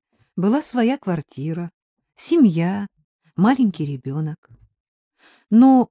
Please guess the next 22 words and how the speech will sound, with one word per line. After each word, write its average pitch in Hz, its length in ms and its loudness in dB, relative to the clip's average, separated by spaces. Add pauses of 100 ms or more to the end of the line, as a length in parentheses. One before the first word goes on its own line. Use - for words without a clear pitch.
(140)
мужа 233 600 6
посадили 175 560 -2
за 165 140 -2
разбой, 160 580 -4 (220)
и 165 100 -4
он 180 260 2
умер 170 340 2
в - 100 -20
тюрьме, 156 520 -6 (320)
а 202 220 -2
ребёнок — 240 600 -2 (640)
крохотный 208 640 -2
сынок, 190 720 -2 (500)
которого 220 420 0
Сима 208 460 0 (280)
даже 240 340 0
не 220 140 6
успела 190 440 -4
назвать, 175 640 -2 (540)
умер 208 320 0
во 139 140 -8
сне. 120 440 -14